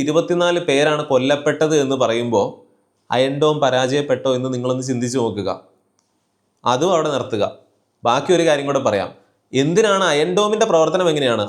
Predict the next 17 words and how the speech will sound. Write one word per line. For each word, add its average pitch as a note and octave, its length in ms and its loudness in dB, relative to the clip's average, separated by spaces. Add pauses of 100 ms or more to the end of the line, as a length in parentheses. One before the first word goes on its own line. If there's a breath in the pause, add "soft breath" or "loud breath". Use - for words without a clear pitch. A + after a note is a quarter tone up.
ആയിരം D3+ 280 0
കിലോമീറ്റർ D3 280 0
ഒക്കെ D3 160 0
ദൂരെ C#3 220 2
നിന്ന് D3 160 -2
വരുന്ന B2+ 220 2 (420 loud breath)
ഹ്രസ്വ D#3 420 2
ദൂര G3 200 4 (100)
മിസൈലുകളെ E3+ 520 2
പ്രതിരോധിക്കാനാണ് D#3 800 2 (360 loud breath)
സത്യത്തിൽ D#3 480 0
അതിന്റെ D3 240 0 (360)
യഥാർത്ഥ C#3+ 320 2 (100)
ഉദ്ദേശം C#3 340 2
എന്ന് E3 120 -2
പറയാം. F#2+ 220 -2 (480)
അതിന്റെ C3+ 180 0